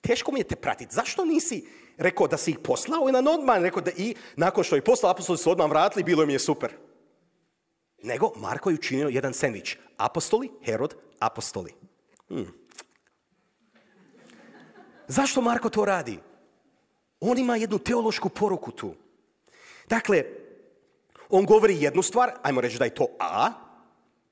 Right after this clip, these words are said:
onda nastavlja sa drugom temom, to je B, kako bi se vratio na temu A, ali on bi nadogradio nešto, da dobiješ na važnost.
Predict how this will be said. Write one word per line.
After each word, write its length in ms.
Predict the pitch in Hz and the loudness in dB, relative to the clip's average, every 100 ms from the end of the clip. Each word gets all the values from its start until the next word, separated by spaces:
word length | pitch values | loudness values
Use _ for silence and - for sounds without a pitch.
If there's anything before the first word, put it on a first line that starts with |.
| - - | -20 0
onda 220 | 208 220 | 4 6
nastavlja 420 | 190 247 262 254 233 | 4 2 2 2 2
sa 120 | 190 | 0
drugom 280 | 202 262 247 | 2 2 2
temom, 280 | 202 254 | 0 0
to 160 | 269 190 | 2 2
je 100 | 127 | 2
B, 400 | - 117 110 226 - - - - - - - | 0 0 2 0 -4 -18 -20 -20 -20 -16 -2
kako 260 | 277 370 | 0 2
bi 120 | 330 330 | 2 2
se 160 | 285 | 2
vratio 460 | 269 370 381 302 233 | 4 4 2 2 4
na 180 | 175 147 - | 2 0 -4
temu 340 | - 233 226 175 190 | 4 4 6 4 2
A, 300 | 226 143 220 - - - _ _ _ | 2 2 0 -6 -20 -20 _ _ _
ali 300 | - 151 135 - | -6 -4 -4 -2
on 140 | 165 | -2
bi 140 | 147 143 | 0 -2
nadogradio 760 | 139 143 127 151 139 120 120 | -4 -4 -2 -2 0 -2 -4
nešto, 360 | 101 101 - - _ _ _ _ _ _ - | -6 -8 -10 -14 _ _ _ _ _ _ -10
da 80 | - | -8
dobiješ 440 | 147 131 135 - | -6 -4 -4 -4
na 80 | 117 | -6
važnost. 760 | 110 107 104 90 - - - | -4 -6 -6 -12 -14 -14 -16